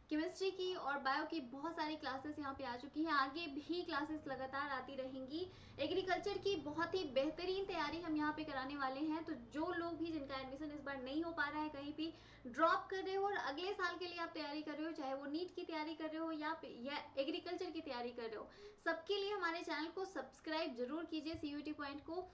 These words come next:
इसके अलावा हमारा, अ, website है Academy Point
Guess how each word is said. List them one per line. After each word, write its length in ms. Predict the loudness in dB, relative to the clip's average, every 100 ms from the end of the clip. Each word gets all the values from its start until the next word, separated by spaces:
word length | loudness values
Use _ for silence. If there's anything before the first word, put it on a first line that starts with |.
| -18 -4
इसके 240 | -4 2 2
अलावा 300 | 4 4 4
हमारा, 480 | 2 2 4 4
अ, 360 | 4 2 0 -6
website 680 | -2 0 -2 0 -2 -2 -4
है 240 | -4 -2 -4 -10 -20 -20 -20 -8
Academy 460 | -4 2 4 4 2
Point 440 | 0 0 0 -4